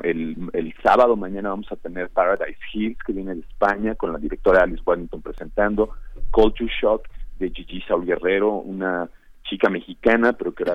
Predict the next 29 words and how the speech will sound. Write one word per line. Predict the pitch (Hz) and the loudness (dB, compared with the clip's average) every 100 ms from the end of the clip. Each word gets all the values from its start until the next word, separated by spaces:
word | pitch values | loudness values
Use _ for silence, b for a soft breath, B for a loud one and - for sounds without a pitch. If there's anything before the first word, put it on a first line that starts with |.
| 85 | -4
radica | 80 - 82 | -8 -10 -8
en | |
Canadá | 78 87 85 98 107 120 | -4 0 2 4 4 2
y | 113 | -2
que | - | -6
es | 85 101 | -8 -10
así | - - | -12 -12
como | - 98 | -6 -2
de | 82 | -2
las, | 73 73 - - b b - | -2 -4 -6 -18 b b -6
eh, | 82 78 - - 73 - - | -2 -2 -4 -14 -16 -16 -6
creo | 92 92 | -2 2
que | 107 | 2
de | 85 | 2
los | 76 | 2
grandes | 98 92 98 | 2 2 2
valores | 95 80 90 92 | 0 2 0 -2
que | - | -6
están | - 90 | -6 -4
ahorita | 85 - 87 85 73 | -4 2 4 4 0
empezando | 78 - - 87 | -8 -12 -8 -8
a | 90 | -4
hacer | 92 - | -6 -6
cine | 92 87 | -4 -2
de | |
terror | - 78 85 104 | 0 4 4 4
y | |
que | - 73 | -2 -8
viene | 82 92 95 | -4 -2 -2